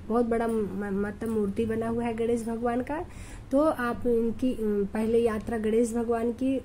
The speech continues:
मतलब दर्शन करके फिर आप माता जी के दरबार में जाओ। जैसे कि कहा, बोला गया, माता, अ, गणेश भगवान को आशीर्वाद मिला है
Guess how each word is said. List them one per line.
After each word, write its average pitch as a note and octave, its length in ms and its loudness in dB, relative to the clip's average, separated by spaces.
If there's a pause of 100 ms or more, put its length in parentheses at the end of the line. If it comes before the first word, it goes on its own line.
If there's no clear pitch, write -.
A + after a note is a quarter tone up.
मतलब G#3 240 -4
दर्शन G#3+ 340 0
करके A3 420 -2 (380)
फिर C4+ 160 6
आप C4+ 280 2 (380)
माता A3 260 0
जी A3 140 0
के A3 140 2
दरबार G3+ 400 -2
में G3+ 200 0
जाओ। G3 300 -6 (400)
जैसे A3 320 2
कि C4+ 240 0 (320)
कहा, G#3+ 140 0
बोला G#3+ 520 0
गया, A3 200 -4
माता, G#3+ 520 -4
अ, - 20 -2
गणेश A3 260 0
भगवान A3+ 240 0
को A3+ 120 -6
आशीर्वाद G#3+ 540 -2
मिला A3 200 0
है A#3+ 260 -2